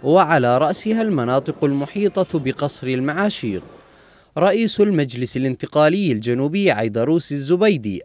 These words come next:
أبلغ قيادة التحالف في عدن قبوله بكافة المطالب، بما فيها الانسحاب من المواقع التي سيطر عليها، إضافة إلى قبول دعوة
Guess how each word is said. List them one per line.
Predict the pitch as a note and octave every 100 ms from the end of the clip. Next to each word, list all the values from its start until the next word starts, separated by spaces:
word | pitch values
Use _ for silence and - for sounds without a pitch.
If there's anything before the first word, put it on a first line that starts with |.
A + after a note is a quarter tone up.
| -
أبلغ | E3+ D#3 D#3 F3 G#3+
قيادة | - C3 B2 C3 B2 C#3
التحالف | A#2+ D3+ F3+ D#3+ B2
في | B2+ A2+ B2+
عدن | A2+ D#3 F3+ G3 -
قبوله | F#3 F3+ A3+ G3+ E3 D3+
بكافة | C3+ - F3 G3 G#3 G#3 -
المطالب، | G#3+ B3 G#3 A#2+ A2 G#2+ F2 - _ _
بما | A2+ C3+ C3 A#2+
فيها | - C3+ B2+
الانسحاب | A#2 A#2 - C3 - E3 F#3+ F#3
من | G3+ A#2+ G#2
المواقع | G2+ A2 B2+ E3 F3+ F#3
التي | D3 A#2+ G2+ - G#2+
سيطر | - C3 D3+ D#3
عليها، | D#3 F#3+ G#3+ D#3+ A2 D#2 - _ _ _ -
إضافة | D3+ B2+ A#2+ - C#3 G3+ A#3 -
إلى | A#2 G#2+
قبول | G#2 B2 C3+ F3 B2
دعوة | B2 C3 C3+